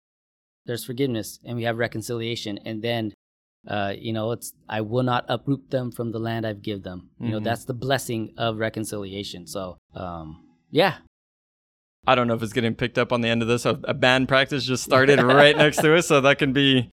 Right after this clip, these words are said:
Speaker 2: maybe our outro music. But one question, and I don't know if you brought it up or I brought it up, but I just, coming from this that I didn't have before our conversation,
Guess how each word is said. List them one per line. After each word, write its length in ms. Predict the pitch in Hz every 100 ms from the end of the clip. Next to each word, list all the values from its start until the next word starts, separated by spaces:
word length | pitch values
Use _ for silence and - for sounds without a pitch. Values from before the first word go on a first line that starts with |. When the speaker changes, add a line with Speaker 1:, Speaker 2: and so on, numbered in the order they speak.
| _
Speaker 2:
maybe 220 | 127 123
our 200 | 127 120
outro 360 | - 127 131 127
music. 340 | 123 123 127 120
But 420 | 113 120 113 - _ _ _
one 280 | - 120 139
question, 400 | - 127 - 113
and 460 | 107 113 110 110 101 - - -
I 80 | 120
don't 140 | 123
know 80 | 117
if 80 | 117
you 100 | 123
brought 200 | 123 120
it 120 | 113
up 140 | 117 110
or 60 | 110
I 80 | 113
brought 220 | 113 107
it 100 | 107
up, 280 | 107 101 - _
but 500 | 107 - 117 107 - _ -
I 120 | 117 110
just, 580 | 104 113 120 - -
coming 280 | - 123 117
from 200 | 98 113
this 180 | 107 101
that 120 | 110 104
I 60 |
didn't 260 | 101 120 -
have 300 | 107 110 95
before 440 | 107 - 104 104 -
our 100 | 110
conversation, 840 | - 107 101 104 104 - 101 -